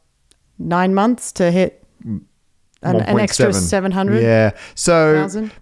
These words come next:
Speaker 2: we don't know. It depends how you want to measure inaccuracy.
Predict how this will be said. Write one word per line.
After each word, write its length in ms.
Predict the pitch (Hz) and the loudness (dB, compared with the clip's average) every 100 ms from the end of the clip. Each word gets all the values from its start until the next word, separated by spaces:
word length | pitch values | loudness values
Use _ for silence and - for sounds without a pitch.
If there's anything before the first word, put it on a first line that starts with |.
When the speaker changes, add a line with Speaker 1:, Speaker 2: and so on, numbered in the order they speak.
| - | 0
Speaker 2:
we 140 | 147 | 2
don't 340 | 156 196 202 190 | 2 0 -2 0
know. 480 | 170 165 160 156 165 | 2 4 2 2 2
It 60 | |
depends 320 | 151 196 208 165 | 2 0 2 2
how 100 | 165 | 0
you 160 | 165 | 2
want 140 | 156 147 | 2 0
to 40 | |
measure 800 | 127 127 135 120 120 107 101 95 - - | 0 0 2 2 2 2 0 -4 -10 -6
inaccuracy. 800 | 120 107 101 85 78 - 87 | -2 -2 -2 -4 -4 -6 -10